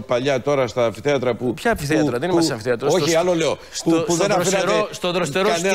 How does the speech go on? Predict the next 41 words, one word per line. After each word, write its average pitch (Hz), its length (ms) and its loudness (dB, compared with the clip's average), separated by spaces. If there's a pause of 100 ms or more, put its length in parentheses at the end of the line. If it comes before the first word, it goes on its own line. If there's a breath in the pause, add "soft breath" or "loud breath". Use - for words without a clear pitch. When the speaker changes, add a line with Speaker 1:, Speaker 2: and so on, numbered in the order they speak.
(100)
Speaker 2:
στούντιο 196 180 2
Speaker 1:
άλλο 175 140 2
να 151 100 0
πει 170 100 -2
Speaker 2:
του, 175 60 2
Speaker 1:
τίποτα. 196 340 2
Speaker 2:
στο 160 140 -2
δροσερό 160 320 0
Speaker 1:
Λοιπόν, 170 160 2
Speaker 2:
στούντιο 196 220 0
του 175 60 0
Speaker 1:
θέλω 208 340 0
να, 175 160 0
Speaker 2:
Sky 156 120 -2
Speaker 1:
έχουμε 196 240 2
κάνει 190 140 2
Speaker 2:
είμαστε. 202 240 0
Speaker 1:
πολλές 190 200 2
συνεντεύξεις 143 400 -2
μαζί, 113 420 0 (440 loud breath)
ε, 135 400 2
και 143 120 -2
έχουμε 160 180 0
κάνει 160 180 0
και 156 100 0
διαδραστική 143 580 0
συνέντευξη, 120 480 -2
μία 147 100 0
από 135 100 -2
τις - 80 -16
πρώτες 147 300 0
που 131 80 0
έγινε 110 260 2
πριν 107 120 -2
από 101 200 -2
μερικά 98 320 0
χρόνια, 110 300 0
αν 120 60 0
Speaker 2:
Και 107 80 0
να 143 40 2
την 151 80 2